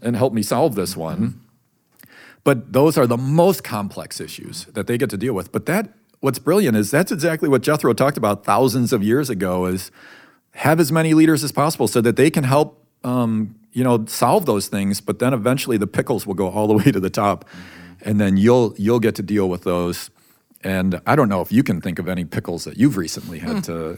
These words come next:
Speaker 1: to deal with, but do you, do you have pickle management?
Speaker 2: Oh, for
Speaker 1: <laughs>
Speaker 2: sure. In fact,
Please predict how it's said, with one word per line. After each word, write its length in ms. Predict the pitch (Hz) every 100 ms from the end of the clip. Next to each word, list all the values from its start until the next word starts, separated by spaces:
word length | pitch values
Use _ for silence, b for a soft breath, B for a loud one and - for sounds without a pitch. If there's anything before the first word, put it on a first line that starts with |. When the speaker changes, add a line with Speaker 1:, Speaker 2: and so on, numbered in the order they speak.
| _
Speaker 1:
to 80 | -
deal 260 | 78 85 82
with, 220 | 85 -
but 160 | -
do 80 | 110
you, 180 | 139 139 -
do 80 | -
you 260 | 143 147 - -
have 300 | 123 120 -
pickle 220 | 127 131
management? 500 | 120 123 123 131 120
Speaker 2:
Oh, 400 | 143 175 175 101
for 380 | - - - 214
Speaker 1:
<laughs> 0 |
Speaker 2:
sure. 480 | - 185 202 180 107
In 240 | 110 139
fact, 320 | 151 147 143